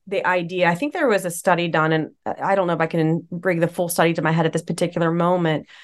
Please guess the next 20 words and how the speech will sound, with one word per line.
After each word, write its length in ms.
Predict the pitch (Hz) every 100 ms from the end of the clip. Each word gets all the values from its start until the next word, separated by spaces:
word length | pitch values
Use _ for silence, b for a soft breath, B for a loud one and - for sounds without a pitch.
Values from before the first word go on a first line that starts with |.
| B B -
but 200 | 220 202
essentially 760 | 208 - 247 254 285 - 226 196
there 160 | 190
was 120 | 185
a 60 | 185
group 280 | 175 180 175
of 120 | 175
people 400 | - 214 208 196
who 140 | 175
were 100 | 185
given 300 | 175 190 196
an 100 | 185
idea 340 | 170 170 170 165
ahead 220 | 160 165
of 80 | 160
time 320 | 165 143 151
that 240 | 165 151
someone 460 | - 196 180 180 175
was, 380 | 165 165 160 160
um, 340 | - 151 143